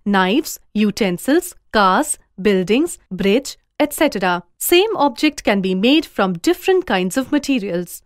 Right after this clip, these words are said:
For example, a tumbler can be made of glass, plastic, thermocol, ceramic, or paper.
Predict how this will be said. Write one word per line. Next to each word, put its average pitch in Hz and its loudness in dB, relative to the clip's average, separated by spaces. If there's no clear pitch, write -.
For 220 2
example, 254 0
a 285 4
tumbler 381 2
can 214 2
be 185 -2
made 262 2
of 190 -4
glass, 277 0
plastic, 220 0
thermocol, 214 0
ceramic, 294 2
or 220 0
paper. 190 0